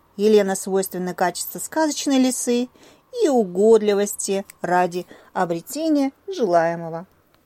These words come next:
Елена умеет выжидать свой шанс на успех. При этом она времени не теряет и занимается обычными делами, пока в жизнь не постучится та самая возможность. В тот же момент она встанет,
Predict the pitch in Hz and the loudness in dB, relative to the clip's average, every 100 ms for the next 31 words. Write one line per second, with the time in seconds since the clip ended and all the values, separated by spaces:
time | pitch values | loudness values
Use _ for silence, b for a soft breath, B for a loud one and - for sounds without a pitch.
0 | _ _ _ _ 208 202 214 208 208 202 | _ _ _ _ -2 2 4 4 2 0
1 | 196 196 190 190 190 180 190 185 - 180 | 0 -2 -2 -2 -2 2 2 2 -2 -2
2 | 175 - 175 247 - 247 262 - 185 185 | 2 2 4 2 4 4 4 0 -2 -2
3 | - b b b b - 214 220 220 208 | -4 b b b b 0 6 6 6 2
4 | - 190 196 185 214 311 262 190 170 214 | 2 2 4 4 2 6 6 6 2 0
5 | - 240 202 185 180 - b b b b | 0 2 4 2 0 -8 b b b b
6 | 175 180 185 175 170 156 151 151 247 - | -4 -2 0 -2 -2 0 -2 0 0 4
7 | 254 226 208 202 202 202 B B _ 175 | 4 4 2 2 0 -2 B B _ -6
8 | 185 180 175 214 254 254 240 185 - 180 | -2 -2 0 -2 4 2 4 -2 -2 -8
9 | 180 - - 208 185 - 165 - 190 233 | -8 -4 -4 -2 -4 -2 -2 0 2 4
10 | 233 220 - 185 196 196 185 165 160 156 | 4 2 -4 -6 -2 -2 -2 -4 -6 -8
11 | - - - _ _ _ B B B B | -8 -10 -20 _ _ _ B B B B
12 | B _ 208 190 196 190 175 180 226 294 | B _ 0 4 4 2 0 2 2 2
13 | - - 190 180 180 - - 202 269 262 | -2 -4 -2 -2 -2 -4 -2 0 4 2
14 | 247 | 2